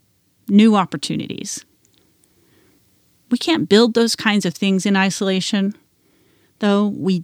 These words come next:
do need to listen to each other, hear each other's questions and frustrations, understand each other's excitements, interests, in order to build on our common interests together. I, for one, am here for all of it.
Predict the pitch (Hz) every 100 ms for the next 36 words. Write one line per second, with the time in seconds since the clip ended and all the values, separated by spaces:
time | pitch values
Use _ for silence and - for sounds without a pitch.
0 | - 226 233 220 208 196 - 190 202 -
1 | 165 156 135 - - - 185 - - 226
2 | 220 214 214 170 170 - 160 - 170 165
3 | 165 - 156 - 151 151 - - - -
4 | _ _ _ _ _ _ - 196 226 233
5 | 220 202 196 190 202 175 165 - - -
6 | - 180 180 175 - - 175 - 170 -
7 | - - _ _ _ _ _ _ _ _
8 | 220 233 208 185 - 170 - - 208 156
9 | 147 202 - - _ _ _ _ _ -
10 | 185 160 - - 190 170 - 156 151 -
11 | - 240 - 156 _ _ _ _ _ _
12 | _ _ _ _ _ _ _ - 254 277
13 | - 254 208 208 208 - 175 170 220 202
14 | 196 190 - 156 151 101 -